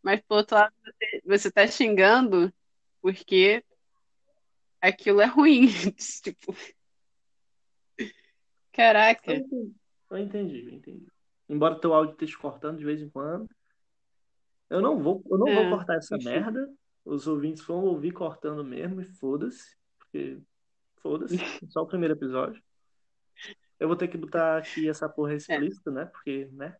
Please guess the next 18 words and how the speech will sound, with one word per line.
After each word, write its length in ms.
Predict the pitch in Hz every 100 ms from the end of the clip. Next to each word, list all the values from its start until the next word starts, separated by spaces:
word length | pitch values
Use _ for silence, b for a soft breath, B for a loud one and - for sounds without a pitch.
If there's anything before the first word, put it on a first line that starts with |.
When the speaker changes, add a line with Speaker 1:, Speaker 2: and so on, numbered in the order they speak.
| _
Speaker 2:
<laughs> 560 | _ 156 131 151 143 120
Eu 140 | 151
acho 180 | 139 -
que 260 | - 139 160 127 - - _ _ _ _ 180 b _
Speaker 1:
É, 300 | 214 202 175
bom 240 | 175 196
que 160 | - 208
já 160 | 202
tira 300 | - 202 190
o 80 | 190
outro. 500 | 185 196 - - 226 - _ _ -
Speaker 2:
Eu 160 | 165
tiro 220 | - 180
Speaker 1:
Aquele 140 | 175 165
Speaker 2:
mais, 100 | 165
Speaker 1:
teste 340 | 143 143 147 139
Speaker 2:
é. 20 |
Speaker 1:
lá. 240 | 147 165